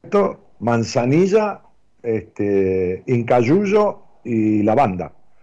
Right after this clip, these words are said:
En papel, eh, ecológico y con filtro ecológico.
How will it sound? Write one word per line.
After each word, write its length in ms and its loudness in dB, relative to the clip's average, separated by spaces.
En 220 -6
papel, 960 0
eh, 580 -8
ecológico 1040 -2
y 100 -4
con 220 -6
filtro 420 -4
ecológico. 580 -12